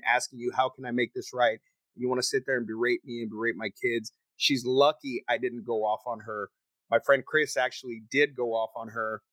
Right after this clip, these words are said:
because when she was like, "Oh, and he had his teeth around my dog's neck." And Chris was like,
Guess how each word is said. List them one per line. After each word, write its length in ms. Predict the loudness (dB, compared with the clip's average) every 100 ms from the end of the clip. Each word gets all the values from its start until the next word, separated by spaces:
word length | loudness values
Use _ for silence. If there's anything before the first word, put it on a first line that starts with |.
| _ _
because 380 | -4 4 4 4
when 160 | -4 -2
she 200 | -2 0
was 160 | 0
like, 140 | 2 4
"Oh, 180 | 4 2
and 100 | -4 -8
he 120 | -4
had 220 | 0 0
his 200 | -4 -12
teeth 220 | -10 -6
around 300 | 0 0 0
my 100 | -2
dog's 340 | 0 0 -2 -4
neck." 280 | 2 2 2 -10 _ _ -8
And 100 | -6
Chris 200 | -6 -8
was 100 | 0
like, 260 | 0 0